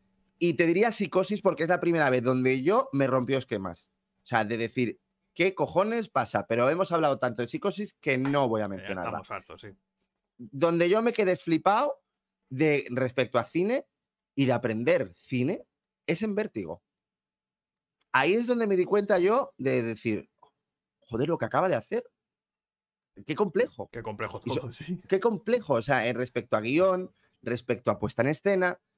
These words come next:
Speaker 2: Estamos
Speaker 1: respecto a la
Speaker 2: a
Speaker 1: banda
Speaker 2: la
Speaker 1: sonora de
Speaker 2: música
Speaker 1: Herman,
Speaker 2: de Herman.
Speaker 1: eh, el uso de todo. Y ser tan arriesgada en, en, en
Speaker 2: En todo.
Speaker 1: en todo. O sea, es que no, es que no sabes por dónde va a ir.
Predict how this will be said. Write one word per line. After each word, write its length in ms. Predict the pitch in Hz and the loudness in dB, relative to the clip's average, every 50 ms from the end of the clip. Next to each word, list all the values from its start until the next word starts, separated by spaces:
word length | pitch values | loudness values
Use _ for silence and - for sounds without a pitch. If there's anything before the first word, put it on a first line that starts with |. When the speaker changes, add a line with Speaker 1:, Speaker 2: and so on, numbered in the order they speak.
| _ _ _ | _ _ _
Speaker 2:
Estamos 220 | _ - 101 113 | _ -8 -6 -4
Speaker 1:
respecto 260 | 101 104 123 - - 107 | -4 -2 -2 -2 0 0
a 40 | |
la 60 | 92 95 | 0 2
Speaker 2:
a 40 | |
Speaker 1:
banda 220 | 107 127 147 165 175 | 2 4 4 4 2
Speaker 2:
la 40 | 170 | 2
Speaker 1:
sonora 640 | - - 165 156 151 147 156 170 175 165 151 147 | 2 4 4 4 4 4 4 4 4 4 4 4
de 60 | 139 139 | 4 2
Speaker 2:
música 300 | 135 127 120 113 113 143 | 2 2 0 0 2 4
Speaker 1:
Herman, 380 | 147 123 127 131 139 131 123 120 | 4 4 4 2 2 0 0 -2
Speaker 2:
de 80 | 107 - 110 | -4 -6 -8
Herman. 320 | 110 113 110 101 104 113 117 | -8 -6 -8 -8 -10 -6 -2
Speaker 1:
eh, 220 | 127 143 143 135 - 143 | 0 2 2 2 2 2
el 140 | 151 156 | 2 4
uso 260 | 185 208 - - 226 220 | 2 2 2 0 2 2
de 100 | 202 160 | 2 2
todo. 360 | - - 131 117 90 - - - _ _ - | 2 0 0 0 0 -4 -10 -14 _ _ -4
Y 100 | 139 131 | -4 0
ser 240 | - 202 214 240 220 | 0 0 0 2 2
tan 160 | - 226 220 | 2 2 2
arriesgada 800 | 214 196 165 151 139 135 131 123 135 156 196 214 233 240 233 170 | 2 2 2 2 2 2 0 0 0 2 2 2 2 2 2 0
en, 220 | 165 139 120 98 - - | 0 -2 -4 -6 -8 -4
en, 300 | - 117 117 113 113 101 - | -2 -2 0 0 -2 -4 -4
en 240 | 104 107 98 - - _ _ | -6 -6 -6 -8 -12 _ _
Speaker 2:
En 160 | - 104 101 | -14 -14 -4
todo. 280 | 98 131 127 107 113 131 - - _ - 123 - - _ - | -2 -2 -2 -2 -4 -8 -10 -14 _ -14 -14 -14 -12 _ -6
Speaker 1:
en 100 | 131 123 | -4 0
todo. 360 | - 214 269 277 220 127 92 - | 2 2 2 2 2 0 -2 -4
O 40 | - | -2
sea, 200 | - 139 117 - | 0 2 2 2
es 200 | - 120 120 - | 2 -2 -2 -2
que 140 | - 214 | -2 -2
no, 300 | 220 233 226 - - _ _ _ _ _ _ _ _ _ _ _ _ _ _ _ _ _ - | 0 0 -2 -4 -4 _ _ _ _ _ _ _ _ _ _ _ _ _ _ _ _ _ -4
es 140 | 147 139 - | -4 -4 0
que 140 | - 233 | 0 0
no 140 | 240 240 233 | 2 2 0
sabes 280 | - - 202 220 269 262 | 2 2 2 2 2 0
por 160 | 262 226 190 | 0 -2 -2
dónde 160 | 156 147 131 117 | -2 0 0 -2
va 80 | 98 | 0
a 60 | 95 | 0
ir. 160 | 120 - 320 | -2 -2 -4